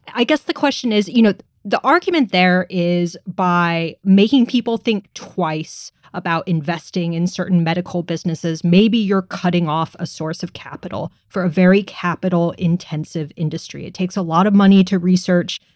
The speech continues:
new medicines, new treatments, build new facilities, or whatever. So how do you balance the need to fund new and innovative medical treatments, in other words, the need to get money into this industry, with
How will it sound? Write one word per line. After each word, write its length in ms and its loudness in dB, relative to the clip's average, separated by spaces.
new 180 6
medicines, 600 4
new 140 6
treatments, 500 0
build 260 -2
new 140 2
facilities, 600 -4
or 140 -6
whatever. 480 0
So 320 2
how 340 -2
do 80 -4
you 240 0
balance 800 -4
the 140 2
need 400 2
to 160 -4
fund 600 2
new 520 6
and 240 0
innovative 640 4
medical 440 -2
treatments, 600 -6
in 140 -6
other 180 2
words, 280 2
the 80 0
need 220 6
to 120 0
get 340 2
money 480 6
into 320 4
this 240 -2
industry, 680 2
with 280 0